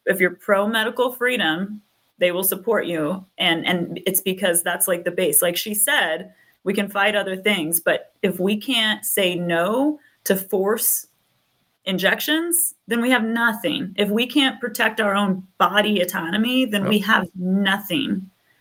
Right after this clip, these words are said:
Speaker 2: Yep.
Speaker 1: So medical freedom is, is huge.
Speaker 2: Freedom.
Speaker 1: And
Speaker 2: It's
Speaker 1: again,
Speaker 2: freedom.
Speaker 1: Trump, it's freedom. And again, Trump and his team and everyone,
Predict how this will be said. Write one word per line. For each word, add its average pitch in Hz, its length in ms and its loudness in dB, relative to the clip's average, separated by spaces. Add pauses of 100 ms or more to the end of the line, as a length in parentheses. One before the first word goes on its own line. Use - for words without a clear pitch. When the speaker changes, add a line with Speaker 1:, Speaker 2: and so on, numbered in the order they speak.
(180)
Speaker 2:
Yep. 117 260 -4
Speaker 1:
So - 160 0
medical 285 340 0
freedom 254 400 0
is, 220 420 0
is 196 300 0
huge. - 440 -2
Speaker 2:
Freedom. 165 260 2
Speaker 1:
And 175 200 -2 (100)
Speaker 2:
It's 190 140 -2
Speaker 1:
again, 220 240 2
Speaker 2:
freedom. 180 260 -2
Speaker 1:
Trump, 220 220 -2 (260)
it's 240 200 4
freedom. 196 500 -2 (180)
And 220 100 -2
again, 226 220 2
Trump 233 320 -2
and 233 160 0
his 233 220 -2
team 233 300 0
and 185 120 -2
everyone, 208 800 0